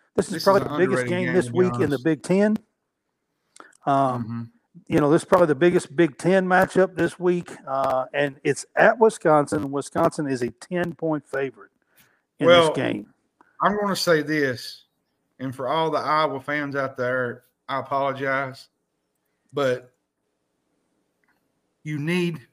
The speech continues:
Speaker 2: to score points.
Speaker 1: <laughs>
Speaker 2: You cannot, you cannot depend on your defense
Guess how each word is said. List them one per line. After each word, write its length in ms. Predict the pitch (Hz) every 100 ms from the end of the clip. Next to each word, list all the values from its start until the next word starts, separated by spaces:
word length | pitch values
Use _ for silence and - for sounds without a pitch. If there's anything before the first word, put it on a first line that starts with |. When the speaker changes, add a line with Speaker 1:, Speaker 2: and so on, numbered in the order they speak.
| _
Speaker 2:
to 120 | 151
score 680 | 147 - 151 156 147 143 143 _ _ _
points. 600 | 156 143 110 - - - _ _
Speaker 1:
<laughs> 60 | - - - - - _ _ _ 208 - 208
Speaker 2:
You 120 | 196
cannot, 760 | 180 190 180 180 185 196 202 208 - _ - - - - - - - - - - _ _ _
you 140 | 190
cannot 580 | 185 185 175 185 196 175
depend 460 | 170 - 190 180 160
on 180 | 160
your 120 | 160 151
defense 640 | 135 185 180 160 143